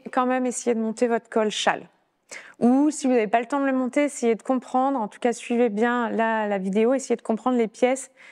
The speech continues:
d'épingler, de voir comment les pièces vont, puisqu'en fait là on a des courbes contre courbes, on a, voilà, quelque chose qui enveloppe le corps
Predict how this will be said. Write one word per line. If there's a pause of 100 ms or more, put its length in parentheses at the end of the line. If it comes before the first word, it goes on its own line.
(160)
d'épingler, (160)
de
voir
comment
les
pièces (100)
vont,
puisqu'en
fait
là
on
a
des (440)
courbes
contre
courbes, (160)
on
a,
voilà,
quelque
chose
qui
enveloppe
le
corps